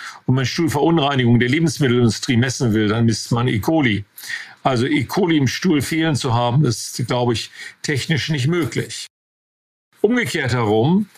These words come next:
sind manche andere Dinge, wie die berühmten Pilze im Stuhl, ganz normale Komponenten des Stuhls. Und wenn man die meint, vermehrt zu haben,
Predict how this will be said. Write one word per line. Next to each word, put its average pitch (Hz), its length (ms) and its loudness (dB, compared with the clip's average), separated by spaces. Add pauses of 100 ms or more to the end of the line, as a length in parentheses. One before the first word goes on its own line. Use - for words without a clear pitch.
(180)
sind 147 200 -2
manche 156 340 0
andere 190 300 2
Dinge, 113 320 2
wie 113 80 2
die 107 80 2
berühmten 135 320 0
Pilze 196 480 -4
im 117 160 4
Stuhl, 123 580 -2 (460)
ganz 147 260 -2
normale 139 640 0
Komponenten 135 640 0
des 123 160 0
Stuhls. 131 560 -2
Und 123 180 0
wenn 131 100 0
man 127 180 0
die 107 340 -2 (380)
meint, 160 340 0
vermehrt 135 380 -2
zu 120 160 -2
haben, 151 400 2